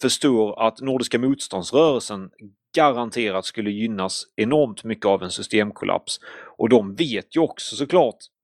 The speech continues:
det jag pratade om innan, vilket enormt passivt stöd vi redan har bland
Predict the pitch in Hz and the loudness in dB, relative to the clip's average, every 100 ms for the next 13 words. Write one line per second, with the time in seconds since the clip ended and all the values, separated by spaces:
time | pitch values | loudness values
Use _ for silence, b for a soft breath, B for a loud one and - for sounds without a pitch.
0 | _ _ _ _ _ _ _ _ 123 104 | _ _ _ _ _ _ _ _ 0 0
1 | 101 104 85 - 139 - 98 95 123 113 | 2 0 0 0 -2 2 0 0 -2 -4
2 | 78 82 85 113 113 - 113 135 104 98 | -4 -6 -6 -2 -2 -2 -2 0 -2 -8
3 | - - - - 98 - - - 143 80 | -4 0 0 0 -8 -6 -4 2 0 0
4 | 95 107 92 - - 110 - - 131 107 | -6 -6 -6 -8 -2 0 0 -2 2 4
5 | 87 - _ - 185 101 | 2 -4 _ 2 4 2